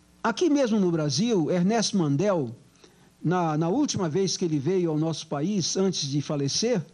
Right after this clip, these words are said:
é, eu creio que foi em noventa e quatro, ele esteve num simpósio em Marília, ao qual eu também, no qual eu ta-, do qual eu também participei, é,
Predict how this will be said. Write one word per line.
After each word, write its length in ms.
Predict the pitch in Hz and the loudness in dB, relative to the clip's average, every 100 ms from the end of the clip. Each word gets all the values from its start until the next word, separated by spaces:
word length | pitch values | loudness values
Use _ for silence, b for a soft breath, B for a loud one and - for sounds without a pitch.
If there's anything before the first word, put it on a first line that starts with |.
| - B B B B B B B | -20 B B B B B B B
é, 500 | 175 160 147 135 95 254 349 403 | -2 0 0 0 -2 -8 -6 -4
eu 120 | 147 | 0
creio 180 | 214 202 | 0 0
que 80 | |
foi 140 | - 180 | 0 2
em 20 | |
noventa 340 | 160 147 160 | 2 0 -2
e 60 | 147 | -2
quatro, 380 | - 226 208 147 | 0 0 0 -2
ele 100 | 151 | -2
esteve 340 | - 214 190 | 0 0 2
num 140 | 180 170 | 2 2
simpósio 840 | - 151 - 202 196 143 143 147 | 0 0 0 0 0 0 0 0
em 100 | 151 | 0
Marília, 560 | 147 143 233 208 135 120 - - - _ _ | 0 0 0 0 -2 -6 -16 -20 -20 _ _
ao 140 | 160 147 | -6 -2
qual 220 | 190 180 | 0 0
eu 80 | 165 | 0
também, 540 | 156 160 160 139 120 B B - | 0 2 2 0 -2 B B -4
no 120 | 156 | -2
qual 260 | 190 185 | 0 0
eu 60 | 165 | 0
ta-, 120 | 170 | -2
do 140 | 151 151 | -4 -2
qual 220 | 180 175 | 0 0
eu 60 | |
também 260 | 165 151 160 | 0 0 0
participei, 760 | 151 131 - 135 208 240 156 - B B B B B - | -2 -6 -4 -2 0 0 -2 -6 B B B B B -6
é, 500 | 165 156 143 127 | -2 0 0 -2